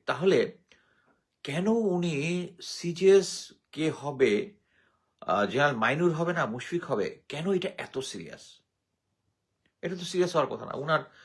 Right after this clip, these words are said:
ইমপ্লিকেশন যেটা আছে, এটা মুশফিক আসলেও, আহ, ইয়া করবে, মাইনুর আসলেও সেম জিনিসটাই ইয়া করবে, তাই না?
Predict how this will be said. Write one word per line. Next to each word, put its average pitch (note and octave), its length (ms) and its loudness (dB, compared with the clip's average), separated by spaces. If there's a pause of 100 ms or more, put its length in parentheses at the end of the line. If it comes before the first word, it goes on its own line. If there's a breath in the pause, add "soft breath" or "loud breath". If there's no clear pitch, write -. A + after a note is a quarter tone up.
(180 soft breath)
ইমপ্লিকেশন D3 560 -4
যেটা D3+ 240 2
আছে, E3 280 2
এটা E3 340 2 (560 soft breath)
মুশফিক C#3 420 -2
আসলেও, G3 500 6
আহ, - 640 0
ইয়া B2+ 180 6
করবে, F#3+ 260 2
মাইনুর D3+ 400 4
আসলেও C#3 220 2
সেম C#3+ 260 -2
জিনিসটাই B2 440 -2
ইয়া - 240 -6
করবে, G2 240 -6
তাই D3 120 -4
না? G3 140 -8